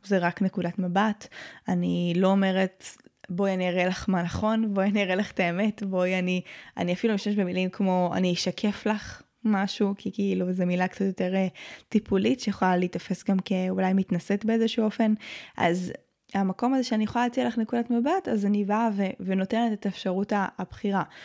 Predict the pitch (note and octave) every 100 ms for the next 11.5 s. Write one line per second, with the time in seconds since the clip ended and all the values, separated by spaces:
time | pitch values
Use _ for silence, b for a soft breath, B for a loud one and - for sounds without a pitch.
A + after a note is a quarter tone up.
0 | B B G3+ F#3 A3 D4+ A3+ G#3+ - G3
1 | F3+ F#3+ F#3+ F#3+ F#3 F3+ F#3+ G3 B3+ G#3+
2 | G#3 G#3 A3+ G#3 G#3+ G#3+ G#3 G3 G#3 -
3 | F#3+ - G3 G3 F#3 F3+ E3+ E3+ F#3 F3+
4 | F#3 F#3+ G3+ G3+ F#3+ F#3 F#3 F#3 - F3+
5 | F#3 F#3 B B B B - B3+ C#4+ A#3+
6 | A#3+ - F#3 F3+ A#3+ A#3+ A3 G3 G3+ A3
7 | A3 G3+ - - F#3 F3+ A3+ A3+ G#3 G3+
8 | A#3 A3 F#3+ G3 G3+ - F#3 F3+ E3+ -
9 | F#3 F3+ F3+ F#3 F3+ F3 F#3+ - D4 B
10 | B B - F3+ F3 F#3+ F3 G#3+ G3+ F3+
11 | F3+ F#3+ F#3 - G3+